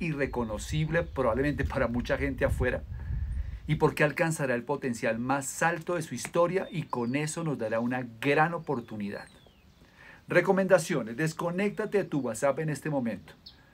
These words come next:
Son diez minutos, toma notas, abre tu mente y piensa en el mundo de las posibilidades, no el mundo de las limitaciones.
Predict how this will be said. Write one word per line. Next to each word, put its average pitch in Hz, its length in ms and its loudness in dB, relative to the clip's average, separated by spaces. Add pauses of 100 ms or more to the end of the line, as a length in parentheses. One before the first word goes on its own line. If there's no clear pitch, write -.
(500)
Son 202 260 0
diez 190 280 6
minutos, 151 500 2
toma 196 300 6
notas, 160 680 0 (880)
abre 165 320 8
tu 170 160 -2
mente 120 440 -2 (540)
y 151 120 0
piensa 180 380 2
en 202 80 2
el 170 100 0
mundo 160 280 0
de 170 60 2
las 139 200 -2
posibilidades, 160 1200 0 (200)
no 147 480 6 (240)
el 120 200 -2
mundo 131 280 2
de 139 80 0
las 110 160 -4
limitaciones. 113 920 -6